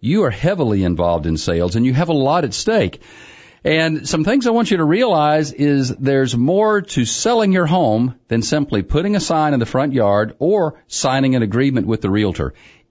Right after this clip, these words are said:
Even though you may have a highly qualified and highly motivated realtor working for you, you are an integral part of this sales team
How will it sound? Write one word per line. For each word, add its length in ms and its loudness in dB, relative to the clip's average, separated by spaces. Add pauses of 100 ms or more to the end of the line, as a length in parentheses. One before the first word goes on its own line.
Even 380 2
though 200 2
you 260 0
may 180 2
have 320 2
a 120 0
highly 480 -2
qualified 640 0
and 100 -2
highly 320 0
motivated 560 0
realtor 380 0
working 340 0
for 120 -2
you, 320 2 (300)
you 300 0
are 100 2
an 100 0
integral 420 -2
part 400 0
of 80 -6
this 200 -4
sales 520 -2
team 560 -2